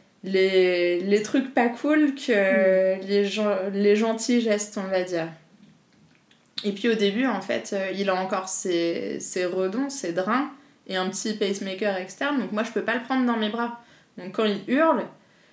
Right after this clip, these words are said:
Speaker 1: à part aller à côté de lui et essayer de lui donner une tétine et de lui parler, je peux rien faire.
Speaker 2: Ouais, hyper frustrant.
Speaker 1: On m'a appris à lui donner, euh,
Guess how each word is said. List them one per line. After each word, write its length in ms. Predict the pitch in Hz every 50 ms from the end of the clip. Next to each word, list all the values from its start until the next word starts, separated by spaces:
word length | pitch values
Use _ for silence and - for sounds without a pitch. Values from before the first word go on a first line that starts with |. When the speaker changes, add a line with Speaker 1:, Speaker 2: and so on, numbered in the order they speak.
| _ _ _ _
Speaker 1:
à 180 | - - - -
part 220 | - 240 240 247
aller 180 | 254 240 240 254
à 100 | 247 240
côté 320 | 240 - 240 233 247 233 214
de 100 | 202 208
lui 300 | 233 240 262 269 269 262 240
et 300 | 208 190 190 190 185 190
essayer 320 | 202 196 - 226 220 208
de 40 | 208
lui 120 | 214 214
donner 280 | 208 214 208 214 220 214
une 140 | 214 214 214
tétine 480 | - 233 233 233 - - 254 254 240
et 240 | 214 202 202 202 208
de 60 | 202
lui 100 | 202 196
parler, 420 | 196 - 190 180 196 208 262 320 330
je 100 | 320 -
peux 80 | - 214
rien 200 | 220 214 214 220
faire. 220 | 208 202 190 - - - _ _ -
Speaker 2:
Ouais, 140 | 190 185 170 160 160 - _ _ _ _ _ _ _
hyper 160 | - 180 170 -
frustrant. 500 | - - 208 - - - - 175 170 - - _ _ _ _ _ _ - - - - - - - - _ _ - - - -
Speaker 1:
On 140 | 214 214 220
m'a 240 | 233 226 220 220
appris 440 | 220 214 214 - - - - 247 247
à 60 | 247
lui 220 | 220 208 196 202 190
donner, 460 | 190 208 208 214 214 220 220 220 208
euh, 520 | 185 175 170 165 165 170 175 175 170 170